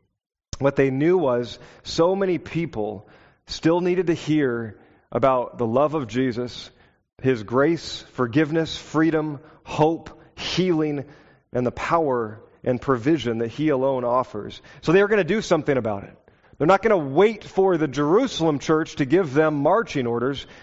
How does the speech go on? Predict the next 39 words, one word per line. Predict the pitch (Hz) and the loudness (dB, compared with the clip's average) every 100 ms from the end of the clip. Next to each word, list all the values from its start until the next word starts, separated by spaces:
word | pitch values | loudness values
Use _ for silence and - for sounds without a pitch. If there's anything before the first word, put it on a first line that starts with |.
| - | -2
They've | 147 151 | 0 2
been | 165 | 2
given | 151 202 185 | 4 4 4
marching | 147 151 151 143 | 2 2 0 0
orders | 147 147 139 | 0 0 0
by | 113 131 | 2 2
Jesus, | 123 107 175 233 120 123 - - - - - _ | 0 0 0 0 -2 -4 -6 -14 -18 -20 -20 _
and | 135 | 2
now | 147 180 | 4 4
they | 185 | 2
are | 160 | 0
seeking | 143 - 220 - 175 143 | -2 -2 -2 0 0 0
the | - 135 | -2 0
Holy | 143 170 139 | 2 2 0
Spirit | 120 - 180 165 123 | -4 -2 0 0 -2
for | - 123 | -6 -6
clarity | - 151 160 131 104 98 - - | 0 0 2 0 -4 -10 -12 -6
of | 117 | 0
how | 135 151 | 2 2
to | 131 | 0
fulfill | - 117 - - 180 139 123 | -4 -6 -4 0 2 2 0
that | 127 117 | 0 0
mission. | 135 135 - 101 95 - - _ _ _ | -4 -6 -8 -12 -16 -20 -20 _ _ _
And | 143 170 | 0 4
really, | 254 214 | 4 4
there's | 180 | 2
a | 151 | -2
shift | - - 277 - | -2 -2 -2 0
that | 147 | 0
happens | 139 143 139 131 | 2 2 2 -4
here | - - 233 185 151 147 - - - - _ | -4 0 2 2 0 -4 -10 -20 -20 -20 _
in | 160 170 165 165 147 - | 2 4 4 0 -4 0
the | 143 147 | 2 4
book | 139 190 | 2 2
of | 160 131 | 2 2
Acts, | 185 113 - - - - - _ | 2 0 -10 -14 -14 -16 -20 _
as | 139 139 | 0 2
the | 147 | 0
first | - 208 214 - | 2 2 0 -4